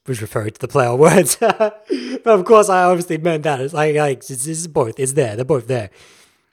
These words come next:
And I asked her, I said, "Yeah, like, first up, uh, what do you think I meant by blue moon?" When I said to her, "If you're okay with dating a blue moon,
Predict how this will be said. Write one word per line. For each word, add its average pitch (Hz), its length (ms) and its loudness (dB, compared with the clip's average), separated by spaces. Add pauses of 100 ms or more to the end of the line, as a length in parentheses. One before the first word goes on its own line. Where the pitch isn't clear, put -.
(1040)
And 147 460 -2 (280)
I 165 140 2
asked 233 480 -2
her, 131 380 2 (480)
I - 20 -12
said, 247 200 2
"Yeah, 208 280 6
like, 143 260 -2
first 220 360 -4
up, 139 240 -6 (580)
uh, 147 240 0
what 175 180 2
do 240 60 0
you 247 140 0
think 233 220 -6
I 180 120 0
meant 143 320 -2
by 139 180 -6
blue 123 360 -4
moon?" 98 340 -10 (1300)
When 208 160 -2
I 269 100 0
said 196 300 0
to 165 120 -2
her, 139 420 2 (100)
"If - 160 -8
you're 165 160 4
okay 135 220 -2
with 123 100 -8
dating 120 240 -2
a 117 40 -10
blue 113 200 -10
moon, 110 180 -14